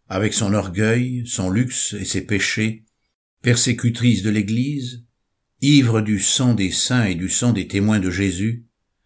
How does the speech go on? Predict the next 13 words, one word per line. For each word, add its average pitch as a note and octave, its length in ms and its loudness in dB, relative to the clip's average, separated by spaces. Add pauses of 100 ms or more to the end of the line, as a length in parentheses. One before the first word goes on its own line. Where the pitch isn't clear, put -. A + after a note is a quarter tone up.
(320)
sera C3+ 360 2
jugée G#2 480 2
à F2+ 60 2
cause E2+ 260 -6
de F2 60 -6
cela. C#2+ 540 -4 (1300)
Sur - 320 -2
son B2 260 4
front C3+ 440 0
était G2+ 320 -2
écrit G#2+ 320 -2
un G2+ 140 2
nom, G2+ 420 0